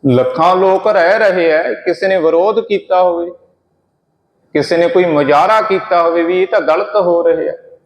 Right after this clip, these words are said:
ਉਹ ਜਿਹੜੇ ਚੰਦ ਬੰਦੇ ਨੇ ਪਾਵਰ ਦੇ ਵਿੱਚ ਆ, ਉਹਨਾਂ ਦੇ ਖਿਲਾਫ ਕੋਈ ਮੁਜ਼ਾਹਰਾ ਕੀਤਾ ਹੋਵੇ? ਨਹੀਂ। ਸਮਾਜ ਦਾ ਓਪੀਨੀਅਨ ਨਹੀਂ ਅਸੀਂ ਵੇਖਣਾ ਹੁੰਦਾ ਵੀ ਸਮਾਜ ਕਿਸ ਤਰ੍ਹਾਂ ਦਾ ਜਾਂ ਸਮਾਜ ਕੀ ਕਹਿ ਰਹੇ।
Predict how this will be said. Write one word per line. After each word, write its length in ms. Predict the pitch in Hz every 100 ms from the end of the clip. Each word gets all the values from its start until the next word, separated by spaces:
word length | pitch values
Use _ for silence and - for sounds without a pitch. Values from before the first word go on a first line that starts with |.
| _ _ _ _ _ _ -
ਉਹ 120 | 165
ਜਿਹੜੇ 300 | 175 196 208 202 - - - -
ਚੰਦ 280 | 170 170 180
ਬੰਦੇ 560 | 151 151 143 175 180
ਨੇ 160 | 151 131
ਪਾਵਰ 520 | 175 156 151 160 156
ਦੇ 160 | 156 151
ਵਿੱਚ 300 | 147 - 147
ਆ, 140 | 143 175
ਉਹਨਾਂ 180 | 185
ਦੇ 120 | 190 180
ਖਿਲਾਫ 460 | 175 156 156 156
ਕੋਈ 180 | 160 165
ਮੁਜ਼ਾਹਰਾ 480 | 156 143 156 175 180
ਕੀਤਾ 400 | 160 143 - 143
ਹੋਵੇ? 220 | 127 139
ਨਹੀਂ। 380 | 131 156 208 - _ _ _ _ _ _ _ _ _ _ _ _ -
ਸਮਾਜ 680 | - - 170 160 160 180 190
ਦਾ 180 | 220 226
ਓਪੀਨੀਅਨ 640 | 208 - 214 233 240 226
ਨਹੀਂ 360 | 247 226 165 - 170
ਅਸੀਂ 280 | - 196 175
ਵੇਖਣਾ 480 | 160 156 160 143 127
ਹੁੰਦਾ 160 | 113
ਵੀ 140 | 117 131
ਸਮਾਜ 680 | - 147 143 143 147 143 147
ਕਿਸ 280 | 143 135
ਤਰ੍ਹਾਂ 420 | 143 - 131 123 110
ਦਾ 160 | 117
ਜਾਂ 200 | 131 160
ਸਮਾਜ 580 | 160 156 135 139 147 139
ਕੀ 320 | - 143 143
ਕਹਿ 300 | 131 120 131
ਰਹੇ। 280 | 123 110